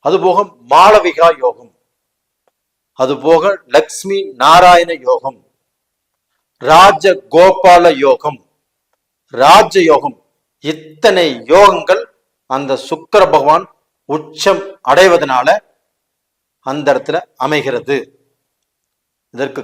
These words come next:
காரணம் அந்த சுக்கிரனோடு புதன் இணைகிறார், சூரியன் இணைகிறார், சனி இணைகிறார், ராகு இணைகிறார், சந்திர பகவான் இணைகிறார்.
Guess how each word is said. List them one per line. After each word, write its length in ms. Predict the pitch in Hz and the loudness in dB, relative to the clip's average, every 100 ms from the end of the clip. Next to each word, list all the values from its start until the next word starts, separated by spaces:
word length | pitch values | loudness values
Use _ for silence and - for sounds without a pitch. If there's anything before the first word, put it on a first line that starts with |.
| - | -2
காரணம் 400 | 139 165 151 180 - _ _ _ _ _ _ - | 2 2 0 -6 -8 _ _ _ _ _ _ -12
அந்த 180 | 139 127 - | -10 -10 -10
சுக்கிரனோடு 560 | 156 - 170 160 151 160 _ 123 117 | -6 -4 -2 -4 -6 -10 _ _ -2
புதன் 240 | 156 185 156 | 0 0 -4
இணைகிறார், 440 | 139 131 135 - - _ _ _ _ - | -4 -2 0 -2 -8 _ _ _ _ -12
சூரியன் 420 | 180 202 196 180 | -4 -2 0 -2
இணைகிறார், 420 | 139 131 131 156 - _ _ _ - - | -4 -2 0 -2 -4 _ _ _ -18 -4
சனி 260 | 165 190 196 | -2 0 0
இணைகிறார், 460 | 156 135 135 147 - _ _ _ _ _ _ _ - 135 | -2 -2 0 0 -2 _ _ _ _ _ _ _ -4 2
ராகு 340 | 170 220 202 170 | 4 4 2 -4
இணைகிறார், 480 | 151 135 135 131 - _ _ _ _ _ _ _ _ _ - | -4 -2 0 0 -2 _ _ _ _ _ _ _ _ _ -4
சந்திர 280 | 170 196 233 190 | -4 2 2 2
பகவான் 260 | 170 180 156 | 0 -2 -4
இணைகிறார். 280 | 131 120 | -12 -12